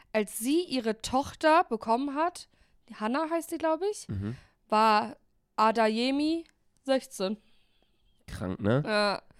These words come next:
Speaker 1: also mal als Beispiel, ne? Zurückzurechnen.
Speaker 2: Ja, das ist schon krass. Ja, meinst du, die ist nur mit ihm zusammen, um so ein bisschen so, hm?
Speaker 1: Nee, die verdient ja auch bestimmt.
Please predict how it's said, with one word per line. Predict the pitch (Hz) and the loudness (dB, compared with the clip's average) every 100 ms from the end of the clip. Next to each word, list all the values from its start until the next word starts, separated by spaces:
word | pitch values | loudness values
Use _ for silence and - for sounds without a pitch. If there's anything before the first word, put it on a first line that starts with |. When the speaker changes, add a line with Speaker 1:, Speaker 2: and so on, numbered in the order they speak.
| _ _ | _ _
Speaker 1:
also | - 202 | -10 -2
mal | 214 | 2
als | 208 196 | 2 2
Beispiel, | - 208 214 - 190 180 | 2 4 4 -2 -4 -4
ne? | 202 254 - - _ | -4 -6 -12 -20 _
Zurückzurechnen. | - 208 - 196 180 185 190 180 202 - - - | -10 -10 -6 -4 -4 -4 -10 -10 -14 -16 -16 -14
Speaker 2:
Ja, | 95 | -8
das | 98 98 | -6 -4
ist | 110 | -4
schon | 117 107 | -2 -2
krass. | 113 110 - - - | -2 -4 -8 -20 0
Ja, | 110 | 6
meinst | 120 185 - | 8 6 4
du, | |
die | 165 | -4
ist | 156 160 | 2 6
nur | 185 | 6
mit | 208 | 4
ihm | 185 | 0
zusammen, | - 147 160 175 | -4 2 2 4
um | 160 | 0
so | 147 | -2
ein | 147 | -6
bisschen | 170 180 | -6 -6
so, | 156 160 160 156 156 165 185 | 0 2 4 4 4 0 -6
hm? | 220 277 311 _ _ | -12 -12 -14 _ _
Speaker 1:
Nee, | 190 190 196 196 | -6 -2 -2 -2
die | 185 190 | -4 -8
verdient | 175 190 185 | -8 -8 -8
ja | 185 185 - - | -8 -8 -10 -12
auch | 175 - | -12 -14
bestimmt. | - - 185 180 | -18 -14 -12 -14